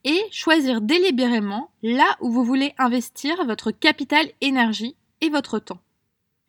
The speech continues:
Et cet investissement peut varier selon les jours, selon les semaines. C'est vous qui dosez. Concentrez-vous sur ce dont vous avez le contrôle.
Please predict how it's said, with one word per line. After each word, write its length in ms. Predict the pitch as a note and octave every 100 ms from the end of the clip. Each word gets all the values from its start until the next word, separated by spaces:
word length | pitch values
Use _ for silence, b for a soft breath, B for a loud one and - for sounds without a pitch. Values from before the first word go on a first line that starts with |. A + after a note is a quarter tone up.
| _
Et 60 | B3+
cet 200 | F#4 G4
investissement 600 | D4+ B3 - A3+ C4+ E4 G4+
peut 140 | C4
varier 580 | A#3 A#3+ D4 B3+ G3+ A3
selon 380 | C#4 - E4 F4
les 160 | C#4+ A#3+
jours, 300 | G#3 F#3+ -
selon 320 | - D4+ C#4+
les 120 | A#3
semaines. 360 | G#3 F#3 E3 E3+ _ _
C'est 200 | - C#4+
vous 140 | E4+
qui 140 | -
dosez. 380 | G#3+ A3 F3 F3+ _ _ _ _ _ _ _ _
Concentrez-vous 800 | - F4 F#4+ F#4+ D4+ C4+ D4 F#4+
sur 400 | G4 - C4 B3+
ce 100 | -
dont 300 | D4+ D#4+ F#4+
vous 160 | C4 A#3
avez 240 | B3 C#4+
le 100 | C4
contrôle. 680 | - _ C#4+ C4+ - G3+